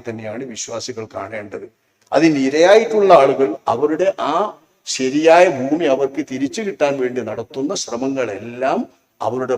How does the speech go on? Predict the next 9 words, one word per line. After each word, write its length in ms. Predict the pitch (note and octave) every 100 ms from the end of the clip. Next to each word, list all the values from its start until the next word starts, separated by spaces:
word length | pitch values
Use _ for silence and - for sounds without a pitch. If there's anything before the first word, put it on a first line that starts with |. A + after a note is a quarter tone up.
| -
പ്രതികരണങ്ങളും 800 | A2+ B2+ C3+ D3+ D#3+ E3+ F#3+ C#4+ - - G#2+
ന്യായമായ 640 | G#2+ A2 C3 D3 D#3 E3+ F#3+ D3
സമരങ്ങളുമായി 800 | - A#2+ D3 F3+ E3 C#3 B2 A#2+ A2+
മാത്രമേ 400 | A2+ - A#2+ A2+ A2+
വിശ്വാസികൾക്ക് 680 | A2+ - B2+ B2 A#2 A#2 A2 A2
കാണാൻ 220 | A#2 A2+
കഴിയൂ 220 | G#2+ G#2 G2+
എന്നാണ് 260 | G2+ G#2+ E3 B3 - _ -
നമ്മൾ 200 | G2+